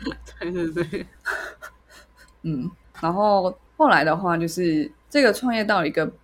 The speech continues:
Speaker 2: 步-，地步之后，就是他没有那么多需要让别人认识我们的地方。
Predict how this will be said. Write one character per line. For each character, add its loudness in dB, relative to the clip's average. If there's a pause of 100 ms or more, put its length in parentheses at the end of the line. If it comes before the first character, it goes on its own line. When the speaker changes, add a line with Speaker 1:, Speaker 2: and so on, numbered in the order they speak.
(100)
Speaker 2:
步-， -2 (100)
地 -2
步 -4
之 0
后， 2 (280)
就 -4
是 -2
他 0
没 2
有 2
那 0
么 0
多 0 (240)
需 -8
要 4
让 2
别 -4
人 -6 (140)
认 0
识 -6
我 -6
们 -10
的 -14
地 -6
方。 -14